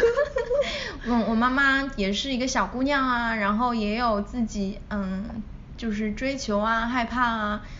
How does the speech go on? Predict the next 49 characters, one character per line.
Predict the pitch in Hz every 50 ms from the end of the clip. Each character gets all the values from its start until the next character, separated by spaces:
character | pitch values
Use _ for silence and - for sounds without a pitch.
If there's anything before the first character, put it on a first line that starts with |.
| - - - -
嗯， | - 202 196 196 208 214
喜 | 208 - - 202
欢 | 190 202 226 240
的 | 262 262 269
事 | 262 - -
情 | 240 - 254 233 226
啊， | 214 208 208 208 214 214 214 220 220
然 | - 208 208 202
后 | 226 233 220 214
为 | 220 240
我 | 240 226 202
放 | 196 - 277 269 269
弃 | 262 - - 254
的 | 233 226
东 | 214 208 208 214
西 | 208 - - 214
啊， | 208 208 208 220 226 - - - - - - -
然 | 185 196 190 196
后， | 196 226 247 240 240 233 233 226 -
嗯， | - 208 208 208 208 214
她 | 214 262 269
觉 | 254 233 226 202
得 | 202 220 226
妈 | 233 254 262
妈 | 254 262 262
应 | 262 269 269
该 | 277 285 277
是 | 302 294 269
什 | 240 - 208
么 | 185 175
样， | 175 180 185 185 185
然 | 180 175 190
后 | 202 214
要 | 226 233 220
去 | 214 220 220
做 | 208 214 233 214 214
那 | 214 202
个 | 196 196
样 | 196 196 196 196 185
子， | - - - - - - - - - - - -
然 | - 185 190
后 | 185 190 214 214 208 202 202 - - - - -
又， | - 226 254 240 220 208 - - - - -
就 | - 254
是 | 233 233
最 | 214 - 277
后 | 254 277 269 302 233
end | - - 254 254 262
up | 254 240 220